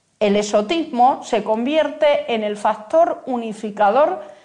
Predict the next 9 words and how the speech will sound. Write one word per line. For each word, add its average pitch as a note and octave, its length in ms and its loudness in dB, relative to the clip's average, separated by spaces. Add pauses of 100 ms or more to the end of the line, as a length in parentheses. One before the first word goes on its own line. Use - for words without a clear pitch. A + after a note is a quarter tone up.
(140)
de G3 220 0
la A3 140 4
objetividad G#3+ 720 0
científica D4+ 1000 -4
y C#4 40 -2
de A3 120 0
la F#3+ 160 2
subjetividad F#3+ 800 -2
artística. D3+ 840 -10